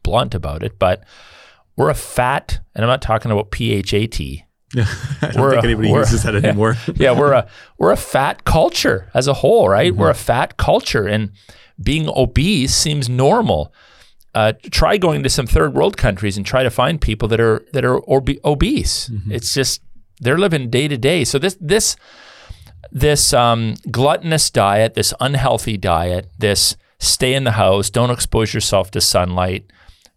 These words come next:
Speaker 1: don't lift heavy objects. We are, we're weakening,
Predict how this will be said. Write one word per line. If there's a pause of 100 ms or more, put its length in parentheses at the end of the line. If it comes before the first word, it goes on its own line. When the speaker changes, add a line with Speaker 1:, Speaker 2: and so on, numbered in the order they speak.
Speaker 1:
don't
lift
heavy
objects. (720)
We
are,
we're
weakening,